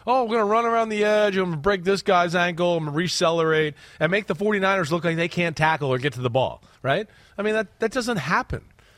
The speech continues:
So, yeah, you're coaching your O-line, and this dude's got three rockets up his fucking ass, let alone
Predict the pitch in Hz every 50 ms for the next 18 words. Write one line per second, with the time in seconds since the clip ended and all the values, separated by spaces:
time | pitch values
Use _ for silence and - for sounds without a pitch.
0 | _ _ - - 180 165 160 151 139 - _ _ _ _ _ _ _ _ _ _
1 | 208 226 180 139 139 170 175 - - - 208 208 220 226 - - 233 226 214 190
2 | 165 151 - 151 170 185 175 165 165 165 170 170 170 165 165 160 160 151 - _
3 | _ _ _ _ _ _ - 160 160 160 156 156 170 196 190 - - 214 208 185
4 | 175 208 196 196 - 190 208 226 214 208 214 220 220 - 214 - - 151 120 -
5 | 123 - - 127 110 - 123 113 98 90 87 - - - - _ _ _ - 147
6 | 147 185 202 208 202 196 196 196 202 202 202 208 190